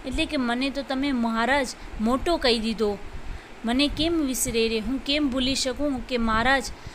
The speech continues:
તમે તો મને મોટાઈ આપી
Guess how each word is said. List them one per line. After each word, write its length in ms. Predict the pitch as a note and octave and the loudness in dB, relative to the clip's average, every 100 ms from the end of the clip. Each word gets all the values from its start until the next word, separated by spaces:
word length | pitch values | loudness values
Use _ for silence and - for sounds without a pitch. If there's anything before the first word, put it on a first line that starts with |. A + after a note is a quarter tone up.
| - | -6
તમે 280 | - A#3+ C4+ | -2 0 2
તો 160 | B3+ B3+ | 0 -2
મને 300 | A#3+ A#3+ C#4+ D#4+ - - - | -2 0 0 -2 -8 -16 -6
મોટાઈ 500 | A3 A#3 A3+ C#4 C4+ | -2 0 2 4 6
આપી 340 | A#3+ A#3 A#3+ | 4 2 -2